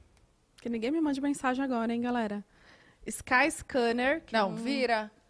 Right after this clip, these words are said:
Speaker 1: É que eu preciso ler. <laughs> Sky Scanner, The Town Festival. É... Japonês Shop, Iguatemi Alphaville.
Speaker 2: <laughs>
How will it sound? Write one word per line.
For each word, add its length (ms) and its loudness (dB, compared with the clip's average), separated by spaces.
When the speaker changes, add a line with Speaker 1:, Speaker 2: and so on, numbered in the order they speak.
Speaker 1:
É 60 -4
que 60 -6
eu 40 2
preciso 320 -2
ler. 200 -2
<laughs> 540 2
Sky 280 8
Scanner, 720 6
The 260 8
Town 420 4
Festival. 640 -8
É... 760 6
Japonês 580 4
Shop, 280 2
Iguatemi 380 2
Alphaville. 540 -4
Speaker 2:
<laughs> 260 10